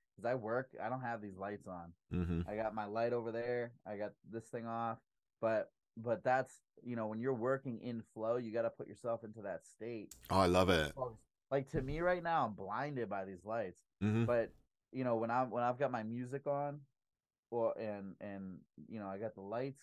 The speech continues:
Speaker 1: the nice lights going on, dude, you're right. It's like, you, you can really just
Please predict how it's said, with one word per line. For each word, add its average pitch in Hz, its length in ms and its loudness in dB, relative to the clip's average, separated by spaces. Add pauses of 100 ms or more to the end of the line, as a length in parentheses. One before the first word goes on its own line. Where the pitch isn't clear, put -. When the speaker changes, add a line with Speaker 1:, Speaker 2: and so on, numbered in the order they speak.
(140)
Speaker 1:
the 104 80 -12
nice 107 260 -10
lights 123 360 -4
going 123 340 -4
on, 123 380 -2
dude, 120 300 -4
you're 110 120 -6
right. 110 300 0
It's 90 160 -14
like, 98 240 -4 (300)
you, 107 200 -10
you 107 100 -12
can 104 180 -10
really 117 260 -4
just 104 260 -10